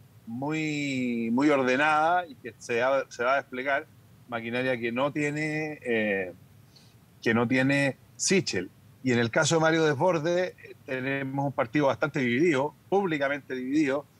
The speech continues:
en que yo diría que, no sé, la mitad del partido está con Sichel y la mitad del partido está con él. Entonces, esa orgánica tremenda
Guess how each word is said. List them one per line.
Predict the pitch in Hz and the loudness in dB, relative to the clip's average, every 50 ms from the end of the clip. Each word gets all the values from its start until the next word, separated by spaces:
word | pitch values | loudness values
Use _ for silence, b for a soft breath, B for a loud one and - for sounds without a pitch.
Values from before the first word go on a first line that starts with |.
| - - - | -20 -14 -8
en | - 120 113 117 | -6 -6 -6 -4
que | - 135 123 117 117 113 110 113 113 117 | -2 0 2 4 4 4 2 2 2 2
yo | 120 123 | 2 2
diría | 123 120 123 139 135 127 | 2 2 2 2 2 2
que, | 117 113 | 0 0
no | 110 107 | -2 -2
sé, | - - 151 143 127 110 98 - _ - - - - - - - | -2 0 0 2 0 0 -2 -8 _ -20 -20 -20 -20 -20 -16 -8
la | - 113 | -6 -4
mitad | 104 107 107 127 139 | -4 -2 0 0 0
del | 135 | 0
partido | - 139 123 - - 147 147 151 160 160 160 151 151 147 B B B B - - | 0 -4 -4 -2 -2 0 2 2 4 2 2 0 -2 -4 B B B B -14 -14
está | 117 - - - 135 135 127 | -14 -12 -4 0 0 0 0
con | 123 131 123 117 - | 0 -2 -2 -2 -2
Sichel | - 147 151 - - 160 151 147 | -2 -4 -2 -2 -2 -4 -2 -2
y | 135 | -2
la | 127 120 | -4 -4
mitad | 120 117 131 | -4 -4 -4
del | 131 - | -6 -6
partido | - 120 - 143 143 | -8 -8 -4 -4 -4
está | 127 - 139 117 | -2 -2 -2 0
con | 113 123 156 | 0 0 0
él. | 165 139 113 | 0 0 0
Entonces, | 107 104 - - - - 131 113 - - - - - - | -2 -4 -6 -6 -4 -4 -4 -6 -6 -10 -20 -20 -12 -8
esa | 127 117 - 131 | -6 -2 0 0
orgánica | 123 120 117 147 156 156 165 156 143 151 131 | 2 2 2 2 2 2 2 2 2 2 2
tremenda | - 127 120 131 139 151 156 151 165 170 170 - | 0 0 0 0 0 -2 0 2 2 2 2 0